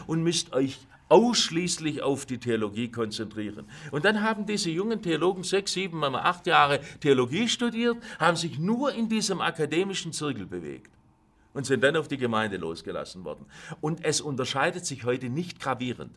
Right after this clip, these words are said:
Das wird immer noch so gemacht. Spener sagt, das ist die falsche Ausbildungsform. Er sagt, wir brauchen eine Ausbildungsform, in der genau das zusammenläuft, was er bisher ausgeführt hat,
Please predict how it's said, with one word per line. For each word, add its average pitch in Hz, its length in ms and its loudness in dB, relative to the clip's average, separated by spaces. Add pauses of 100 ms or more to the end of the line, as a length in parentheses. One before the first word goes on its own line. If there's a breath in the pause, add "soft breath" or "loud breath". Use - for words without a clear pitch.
(100)
Das - 180 -8
wird 127 160 -8
immer 143 160 -2
noch 82 160 -4
so 90 160 -8
gemacht. 65 340 -14 (2250 loud breath)
Spener 151 380 4
sagt, 131 300 0
das 131 140 2
ist 143 220 -2
die 123 80 0
falsche 110 400 2
Ausbildungsform. 185 840 -6 (760 loud breath)
Er 131 80 6
sagt, 185 260 2
wir 180 80 6
brauchen 202 400 4
eine 135 380 0
Ausbildungsform, 226 960 0
in 147 180 -4
der 135 160 6
genau 131 420 0
das 160 320 0
zusammenläuft, 196 800 0
was 127 140 0
er 120 80 -4
bisher 107 380 0
ausgeführt 208 640 -2
hat, 214 200 -2